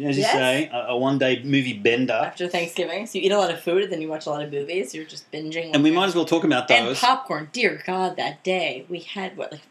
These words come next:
Speaker 2: five
Speaker 1: Well,
Speaker 2: jumbo
Speaker 1: that's what
Speaker 2: tubs.
Speaker 1: happens when you get free refills on the popcorn.
Speaker 2: And you bring forty-seven people to the cinema.
Speaker 1: <laughs> That is also
Speaker 2: <laughs>
Speaker 1: true. That is also
Speaker 2: Yeah,
Speaker 1: true.
Speaker 2: we did a triple bill.
Speaker 1: Yeah, we did. We started out early in the morning with the amazing Wreck-It Ralph,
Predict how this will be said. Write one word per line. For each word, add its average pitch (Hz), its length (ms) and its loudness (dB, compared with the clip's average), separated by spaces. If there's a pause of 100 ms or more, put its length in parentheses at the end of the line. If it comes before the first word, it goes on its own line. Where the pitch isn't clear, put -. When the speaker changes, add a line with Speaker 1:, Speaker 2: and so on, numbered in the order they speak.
(200)
Speaker 2:
five 190 480 2
Speaker 1:
Well, 185 240 2
Speaker 2:
jumbo 202 540 2
Speaker 1:
that's 180 160 2
what 214 80 4
Speaker 2:
tubs. 202 120 2
Speaker 1:
happens 165 420 2
when 131 160 4
you 127 120 2
get 135 320 0
free 143 160 2
refills 135 460 2
on 113 80 -2
the 107 60 -4
popcorn. 101 500 -8
Speaker 2:
And 202 140 4
you 208 80 0
bring 196 160 2
forty-seven 180 500 0
people 175 280 0
to 170 60 -4
the - 20 -6 (120)
cinema. 180 320 2 (300)
Speaker 1:
<laughs> - 120 6 (280)
That 127 180 4
is 123 140 0
also 123 420 4
Speaker 2:
<laughs> - 100 -4
Speaker 1:
true. 92 280 0 (380)
That 110 220 0
is 110 120 -4
also 104 320 -4
Speaker 2:
Yeah, 214 140 4
Speaker 1:
true. 220 60 -2
Speaker 2:
we 269 40 -4
did 370 200 2
a 359 60 -6
triple 254 300 0
bill. 220 480 0
Speaker 1:
Yeah, 131 100 4
we 165 100 6
did. 156 340 2 (100)
We 131 100 0
started 160 360 4
out 143 180 2
early 143 160 0
in 143 60 2
the 139 60 2
morning 135 380 2
with 123 240 0
the 120 320 -6
amazing 117 460 -4
Wreck-It 110 260 -2
Ralph, 113 380 -2